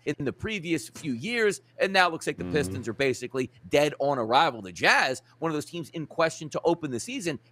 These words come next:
Speaker 1: eighteen and sixteen now on the season and fighting for a playoff spot here as we enter or get close to the new year here. Any ideas here on the Pistons? 'Cause we always try to turn this over to, like, handicapping, right? How do you even approach
Speaker 2: Yep.
Speaker 1: the Pistons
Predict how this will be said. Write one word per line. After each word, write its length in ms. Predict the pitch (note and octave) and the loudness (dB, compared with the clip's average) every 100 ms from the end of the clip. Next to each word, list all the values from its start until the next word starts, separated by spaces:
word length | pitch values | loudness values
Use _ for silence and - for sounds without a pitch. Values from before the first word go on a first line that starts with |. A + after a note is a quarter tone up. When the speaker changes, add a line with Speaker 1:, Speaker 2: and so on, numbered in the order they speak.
| - | 0
Speaker 1:
eighteen 580 | A#3+ C#4 _ - B3+ C4 | 0 0 _ -14 -10 -8
and 140 | G3+ | -8
sixteen 580 | - - - - D3+ A#2 | -8 -10 -12 -10 -8 -4
now 280 | A2 G#2+ - _ | -2 -2 -4 _
on 120 | C#3 | -4
the 80 | C3+ | -2
season 340 | - C#3+ D#3+ F3+ | -4 -6 -8 -10
and 80 | |
fighting 300 | - E3 D3+ | -2 -2 -2
for 160 | - D3 | -2 -2
a 40 | |
playoff 380 | - D#3 C#3+ C3 | 0 2 2 0
spot 300 | - C3+ B2+ | -2 0 0
here 140 | B2+ - | 0 0
as 180 | B2+ A2 | 0 0
we 160 | C3 - | -6 -2
enter 400 | G#3+ A#3+ B2+ - _ | -2 0 -4 -4 _
or 60 | B2 | -4
get 160 | C3 | -4
close 320 | - B3 C#4 | 0 -2 -2
to 240 | - A2 G#2 _ | -2 -4 -4 _
the 140 | D#3 D#3+ | 2 4
new 180 | D#3 D#3 | 4 0
year 240 | D#3+ C#3 | 0 -2
here. 300 | G#2 F#2+ E2 _ _ _ | -2 -6 -8 _ _ _
Any 280 | A#3 D4+ F4 | 0 2 4
ideas 540 | B3+ G#3 D#3+ E3 D3+ D3+ | 4 2 2 2 0 0
here 80 | |
on 80 | D3+ | -2
the 60 | C3+ | 0
Pistons? 340 | D3+ C3+ C3+ | 0 -2 -6
'Cause 140 | F3+ E3+ | -8 -6
we 80 | |
always 180 | C#4+ C4+ | -6 -6
try 180 | - F#3+ | -4 -4
to 100 | C#3 | -4
turn 260 | - D#3 C#3 | -8 -8 -6
this 120 | C3+ | -8
over 140 | C#3 | -8
to, 100 | B2 | -6
like, 120 | B2+ | -8
handicapping, 640 | - C3+ G2 - F#2 E2+ E2+ | -6 -6 -6 -6 -6 -6 -6
right? 240 | F#2 A#2 - _ | -2 -2 -4 _
How 300 | - B3+ G#4 | 2 4 4
do 120 | D#4+ | 0
you 120 | D4+ B3 | -6 -6
even 220 | F#3+ E3 | -4 -4
approach 320 | - - E3+ | -6 -2 0
Speaker 2:
Yep. 140 | - - | 0 -6
Speaker 1:
the 60 | |
Pistons 420 | - D3+ - A#2 | -8 -8 -8 -12